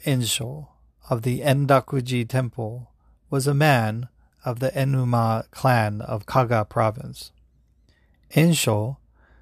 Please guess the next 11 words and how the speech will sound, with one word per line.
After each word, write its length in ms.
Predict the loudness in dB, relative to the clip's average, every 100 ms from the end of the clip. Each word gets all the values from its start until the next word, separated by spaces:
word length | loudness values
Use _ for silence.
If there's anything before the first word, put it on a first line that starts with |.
| _
spent 300 | -2 0 2
every 320 | 2 4 4
moment 560 | 4 4 4 0 -2 -10
in 120 | -6
the 80 | -4
study 340 | -2 0 2
of 160 | 0 -2
Tendai 600 | -2 0 2 0 -2 -8
and 160 | -6 -4
Shingon 560 | -2 -2 0 0 0 -4
teachings. 600 | -6 -8 -10 -14 -16